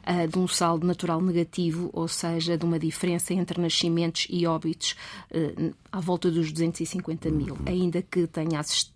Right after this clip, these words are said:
Speaker 1: tenhamos tido um, um saldo migratório positivo, ou seja, mais entradas do que saídas, ainda assim não foi suficiente para reverter
Speaker 2: Cidadãos
Speaker 1: esta
Speaker 2: estrangeiros entrarem em Portugal.
Speaker 1: Exatamente.
Speaker 2: Sim.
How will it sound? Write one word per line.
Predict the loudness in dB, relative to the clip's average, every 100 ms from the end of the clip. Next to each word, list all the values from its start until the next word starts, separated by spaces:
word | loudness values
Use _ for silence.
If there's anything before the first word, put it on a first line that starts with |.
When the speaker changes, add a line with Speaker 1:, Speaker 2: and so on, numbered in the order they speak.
| -4
Speaker 1:
tenhamos | -2 2 2 0
tido | 2 2 0
um, | 0 0 0 0
um |
saldo | 0 2 4 4
migratório | 4 2 2 0 0
positivo, | -4 -4 -2 -2 -2
ou |
seja, | -4 -4 -2
mais | 0 0 -2
entradas | -2 0 -2 -2 -4
do | -6
que | -6
saídas, | -4 -2 0 0 -2 -6 -10 -12 -2
ainda | 0 2
assim | 0 0
não | 0 0
foi | 0 -2
suficiente | -2 -6 -2 -2 0
para | 0 0
reverter | 0 0 0 2 4
Speaker 2:
Cidadãos | 4 4 4 6 4
Speaker 1:
esta |
Speaker 2:
estrangeiros | 4 4 4 6 4 4
entrarem | 2 2 0 0
em | -2
Portugal. | -2 0
Speaker 1:
Exatamente. | 0 0 -2 -2 -2
Speaker 2:
Sim. | -6